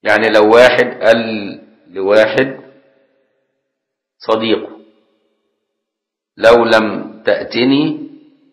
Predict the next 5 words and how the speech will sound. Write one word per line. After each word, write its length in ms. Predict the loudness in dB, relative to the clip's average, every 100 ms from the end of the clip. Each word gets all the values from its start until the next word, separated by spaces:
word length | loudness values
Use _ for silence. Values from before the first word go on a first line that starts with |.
| _ _ _ _ _ -8
اليوم 500 | -6 0 2 2 0
الساعة 420 | -6 -2 0 0
كذا 640 | 2 2 2 0 -6 -16 -20 _ _ _
زوجتي 480 | -4 0 0 0 -2
طالق." 440 | -2 -2 -4 -14